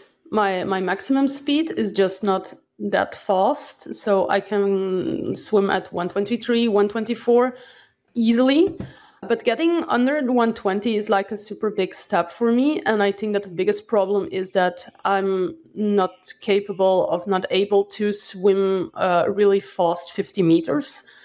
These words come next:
I can't get under thirty-seven seconds. I, I'm, I'm just not able to do it. So I think I should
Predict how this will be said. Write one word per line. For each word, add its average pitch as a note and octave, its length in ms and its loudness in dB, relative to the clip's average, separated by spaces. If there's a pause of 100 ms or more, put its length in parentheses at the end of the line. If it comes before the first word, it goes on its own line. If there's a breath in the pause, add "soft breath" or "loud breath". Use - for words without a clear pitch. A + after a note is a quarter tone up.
(240 loud breath)
I F#3+ 380 0 (180)
can't F#3 300 0
get F#3 240 2
under F#3 280 0
thirty-seven F3 600 -2
seconds. G#3+ 500 -2
I, - 240 0
I'm, F3+ 340 -2
I'm G3+ 120 2
just G3 260 0
not F3+ 260 -2
able F#3 300 0
to F#3+ 140 -10
do F#3 220 4
it. B3+ 120 2
So F#3+ 320 -2
I F#3+ 100 0
think F#3 360 -8 (100)
I F3+ 120 -4
should - 380 -6